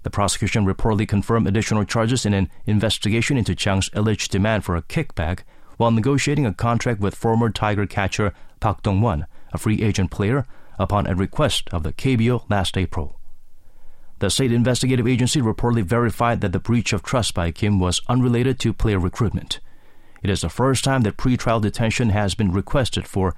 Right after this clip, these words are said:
a sitting manager of a professional baseball club over personal activity, with the Tigers suspending him from duty as of Sunday.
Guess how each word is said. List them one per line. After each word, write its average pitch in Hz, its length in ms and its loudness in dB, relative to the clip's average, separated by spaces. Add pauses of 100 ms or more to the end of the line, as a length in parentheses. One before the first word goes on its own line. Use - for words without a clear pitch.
(180)
a 101 60 0
sitting 139 300 2
manager 123 380 2
of 101 80 0
a 90 60 -2
professional 101 520 -2
baseball 101 480 0
club 120 400 -2
over 95 260 0
personal 101 400 -2
activity, 92 500 -2 (440)
with 110 80 2
the 107 80 2
Tigers 92 480 -2 (180)
suspending 139 520 2
him 151 160 2
from 120 220 2
duty 104 320 2
as 98 160 0
of 95 120 -2
Sunday. 78 480 0